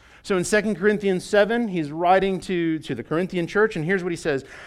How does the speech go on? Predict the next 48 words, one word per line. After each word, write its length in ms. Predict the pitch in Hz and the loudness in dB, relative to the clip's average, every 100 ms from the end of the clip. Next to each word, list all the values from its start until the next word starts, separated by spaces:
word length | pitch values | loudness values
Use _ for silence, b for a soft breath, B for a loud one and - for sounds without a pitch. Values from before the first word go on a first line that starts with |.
| B | B
"For 180 | - 202 | -2 2
even 300 | 226 294 320 | 4 4 2
if 120 | 269 | 4
I 120 | 254 | 4
made 260 | 226 240 175 | 4 2 2
you 200 | 220 214 | -2 -2
grieve 500 | 147 208 262 233 175 | -2 0 2 2 0
with 160 | 185 | -4
my 180 | 190 170 | 0 0
letter, 420 | 170 220 220 156 | 4 4 6 6
I 100 | 180 | 6
do 100 | 170 | 4
not 240 | 202 226 196 | 2 2 2
regret 360 | 160 180 233 | 0 2 4
it, 200 | 175 180 | 4 2
though 360 | 147 185 180 175 | 4 6 6 4
I 100 | 147 | -2
did 260 | 147 202 147 | 0 -2 -2
regret 340 | 110 107 104 | -8 -10 -8
it, 180 | 165 - _ _ _ _ _ _ _ _ | -10 -10 _ _ _ _ _ _ _ _
for 120 | 139 | -4
I 100 | 135 | -2
see 280 | 127 180 170 | -2 -6 -2
that 220 | 156 127 | -2 -4
letter 180 | 127 127 | -8 -8
grieved 320 | 117 156 131 | -6 -6 -6
you." 80 | 113 | -10
So 60 | - | -12
he's 100 | - | -4
telling 200 | 151 147 | -4 2
me, 60 | |
"Hey, 120 | 180 | 6
I 80 | 196 | 6
wrote 260 | 196 185 240 | 8 6 4
to 140 | 233 | 0
you, 260 | 254 262 233 | 0 -2 -2
I 80 | 170 | -4
called 340 | - 220 226 180 | 2 4 4 2
you 100 | 208 | 6
out, 320 | 240 262 - | 6 6 2
I 80 | 160 | 0
had 100 | 226 | 2
to 60 | 214 | 2
give 240 | 208 226 | 0 -2
you 60 | 226 | -2
some 200 | 190 165 | -4 0
hard 260 | 208 214 | 2 2
stuff, 480 | - 220 269 269 | 2 4 4 2